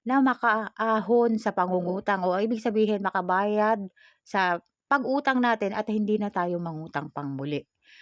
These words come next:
Sapagkat mayroon na tayong, ah, mga wealth energies na tutulong sa atin.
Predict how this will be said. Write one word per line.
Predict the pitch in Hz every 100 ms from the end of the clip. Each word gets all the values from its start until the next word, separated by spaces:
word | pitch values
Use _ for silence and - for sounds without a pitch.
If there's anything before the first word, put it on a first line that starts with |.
| _
Sapagkat | - 180 185 190 190
mayroon | 226 277 254 233
na | 226 214
tayong, | 170 160 170 175 170
ah, | 147 139 147 - -
mga | 160 156
wealth | 190 254 247
energies | 208 202 196 165 175 -
na | 165
tutulong | 170 170 170 160 165 156 156
sa | - 127
atin. | - 131